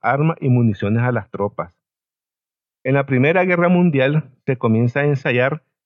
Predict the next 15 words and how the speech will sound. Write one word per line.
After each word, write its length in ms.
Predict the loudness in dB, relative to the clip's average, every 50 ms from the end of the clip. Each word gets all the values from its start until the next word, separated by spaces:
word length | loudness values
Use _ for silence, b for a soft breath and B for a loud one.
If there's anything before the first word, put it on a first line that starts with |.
| _ -8
estas 360 | -8 -6 -2 -2 -2 -2 -2
experiencias 580 | -4 -4 -4 -2 0 0 0 0 0 -4 -4
en 160 | -2 -2 -2 0
Reino 300 | 0 0 2 2 4 4
Unido, 520 | 4 2 2 2 2 0 0 -2 -6 -12 _ _ _ _ _ _ _ _ _ _ _ _
que 80 | -2 0
duplica 600 | 2 0 0 0 -2 -2 -2 -2 -2 -6 -8 -6 -4
el 180 | -2 0 0
número 280 | 2 2 2 2 2 2
de 80 | 2 4
huertos 400 | 2 2 0 0 -2 -2 0 0
urbanos 500 | 0 -2 -2 -2 -2 0 0 -2 -2 -2
en 140 | -2 -2 -2
este 220 | -2 -2 -4 -6
periodo 680 | -4 -2 -2 -2 0 0 0 0 0 0 -2 -4 -6